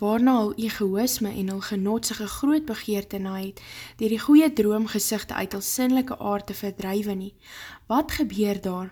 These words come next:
so vra ek, met 'n siel wat steeds woedender word, omdat sy die voorwerpe na haar lus wat vir haar voorgetower word nie kan bereik en vashou nie? Is daar in die geval ook 'n weersiens? Nee, sê ek,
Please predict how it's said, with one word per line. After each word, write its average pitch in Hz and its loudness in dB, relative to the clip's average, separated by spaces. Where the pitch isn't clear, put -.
so 277 2
vra 226 0
ek, 202 -6
met 202 0
'n 214 -2
siel 233 0
wat 226 0
steeds 302 4
woedender 208 4
word, 185 -6
omdat 226 2
sy 233 0
die 220 0
voorwerpe 208 2
na 196 0
haar 190 -2
lus 220 0
wat 220 -4
vir 202 -2
haar 202 -2
voorgetower 220 2
word 190 -8
nie 202 -6
kan 196 -4
bereik 185 -6
en 185 -6
vashou 202 -8
nie? 202 -10
Is 359 2
daar 381 6
in 311 4
die 311 2
geval 262 4
ook 240 2
'n 208 0
weersiens? 214 0
Nee, 208 2
sê 202 -2
ek, 190 -10